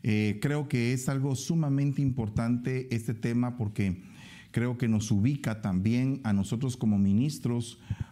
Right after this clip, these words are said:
como discipuladores, como personas que de alguna forma tenemos a nuestro cargo la formación del rebaño. Creo que nos ubica en donde debemos de estar. Por eso es que el tema se llama "¿Dónde está mi pastor?".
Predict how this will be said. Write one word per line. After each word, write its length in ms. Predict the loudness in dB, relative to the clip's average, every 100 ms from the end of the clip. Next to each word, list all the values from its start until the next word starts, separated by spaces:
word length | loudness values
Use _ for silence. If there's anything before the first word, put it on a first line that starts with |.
| -2
como 260 | 2 4
discipuladores, 1000 | 2 0 0 0 0 0 0 0 -2 -2
como 260 | 0 0 0
personas 460 | -2 -2 0 0 -2
que 80 |
de 80 | -2
alguna 280 | 0 0 0
forma 360 | -2 0 0 -2 -2 -2 0
tenemos 480 | 2 4 4 4 2
a 40 | 2
nuestro 320 | 2 2 -2
cargo 320 | -2 -2 -2
la 120 | -2
formación 560 | 0 0 0 2 2 2
del 120 | 2
rebaño. 460 | 0 2 2 2 0 -4 -18 -20 -18 -2
Creo 280 | 0 0
que 100 | 2
nos 300 | 4 4 2 2
ubica 560 | 2 2 2 -2 -2 0
en 160 | 4 4
donde 240 | 4 4
debemos 480 | 2 2 4 4 2
de 60 |
estar. 400 | 0 -2 -4 -6 -14 -20 -20 -20 -4
Por 160 | 0 2
eso 180 | 0
es 80 | 0
que 80 | 0
el 100 | 0
tema 320 | 0 0 0
se 120 | 0
llama 260 | 0 2 0
"¿Dónde 400 | 0 0 0 0
está 180 | 0 2
mi 160 | 2
pastor?". 480 | 2 -2 -4 -4 -4